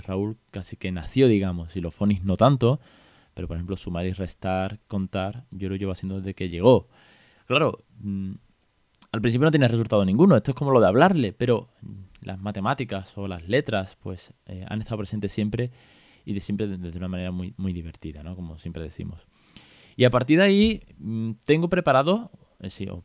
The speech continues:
por lo menos ya esquematizado un poco los que van a ser los cursos, el diez, que es el de phonics y número,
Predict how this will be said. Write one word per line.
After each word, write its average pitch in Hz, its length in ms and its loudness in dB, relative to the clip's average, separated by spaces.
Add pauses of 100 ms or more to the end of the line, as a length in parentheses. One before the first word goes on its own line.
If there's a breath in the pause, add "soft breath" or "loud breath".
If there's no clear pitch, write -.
por 101 100 -2
lo 95 60 0
menos 110 280 0
ya 107 180 -2
esquematizado 107 840 -4
un 110 120 -4
poco 113 280 0
los 117 160 0
que 104 120 -6
van 107 100 0
a 110 40 -6
ser 120 260 -4
los 104 180 -6
cursos, - 580 -8
el 92 200 -8
diez, 120 220 2
que - 100 -8
es 95 60 -4
el 92 160 -4
de 90 160 -6
phonics 104 300 -6
y 92 60 -6
número, 127 380 -2